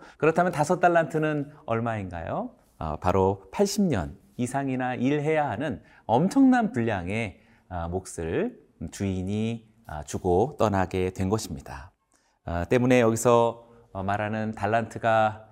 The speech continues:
아, 의미하는 것은 우리들에게 있어서 굉장히, 아, 중요한, 부분적이지 않고 우리들의 삶의, 어, 전체적인, 어, 그런,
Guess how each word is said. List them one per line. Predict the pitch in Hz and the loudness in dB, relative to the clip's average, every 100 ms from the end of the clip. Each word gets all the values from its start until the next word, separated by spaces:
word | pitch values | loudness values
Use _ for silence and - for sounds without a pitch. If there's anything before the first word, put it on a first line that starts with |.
| - | -8
아, | 90 87 | -4 -2
의미하는 | 113 117 107 | -2 -2 -4
것은 | 95 95 175 101 - _ - | -6 -8 -6 -8 -10 _ -4
우리들에게 | 120 117 110 101 98 95 | -2 -2 -2 -2 -2 -2
있어서 | 95 92 82 90 95 170 - - - | -4 -8 -10 -6 -4 -4 -6 -14 -8
굉장히, | 107 120 117 120 117 117 120 123 123 - | -2 0 0 -2 -2 -2 -2 -4 -6 -14
아, | - | -12
중요한, | - - 123 156 101 69 80 - _ _ - - | -8 0 4 4 2 -4 -12 -20 _ _ -20 -6
부분적이지 | - 139 175 165 151 151 139 | 2 4 4 4 2 0 -2
않고 | 127 127 123 | -2 0 0
우리들의 | 123 123 123 | 2 0 -2
삶의, | 123 123 123 127 123 - _ | -4 -4 -4 -4 -8 -20 _
어, | 92 92 | -8 -8
전체적인, | - 117 127 196 147 95 80 69 - _ | -2 -2 0 2 0 -2 -6 -12 -20 _
어, | 76 73 - | -14 -12 -8
그런, | 107 104 104 101 | -4 -2 -4 -6